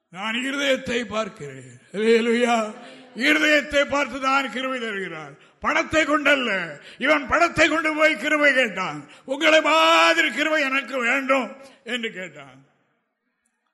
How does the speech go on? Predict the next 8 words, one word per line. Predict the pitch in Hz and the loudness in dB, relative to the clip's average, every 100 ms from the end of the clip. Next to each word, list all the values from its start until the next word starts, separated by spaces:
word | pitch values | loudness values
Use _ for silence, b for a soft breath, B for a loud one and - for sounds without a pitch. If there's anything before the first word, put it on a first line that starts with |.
| _ _ _ _ _ _ _ _ _ _ _ | _ _ _ _ _ _ _ _ _ _ _
தேவனுடைய | 208 220 202 196 | -6 -6 -6 -10
கிருபையை | 185 190 180 185 | -8 -8 -8 -8
பணத்தினால் | 175 202 208 214 202 202 185 | -8 -8 -8 -8 -8 -8 -10
பெற்றுக்கொள்ளலாம் | 202 202 202 190 180 | -12 -10 -8 -8 -10
என்று | 190 180 | -10 -12
நினைக்கிறாயா? | 185 240 240 269 262 277 277 302 - - B B _ | -8 -8 -4 -4 -2 0 0 0 -4 -12 B B _
உன்னுடைய | 185 208 302 | -8 0 2
இருதயம் | 339 302 269 214 175 156 | 4 4 4 0 -8 -14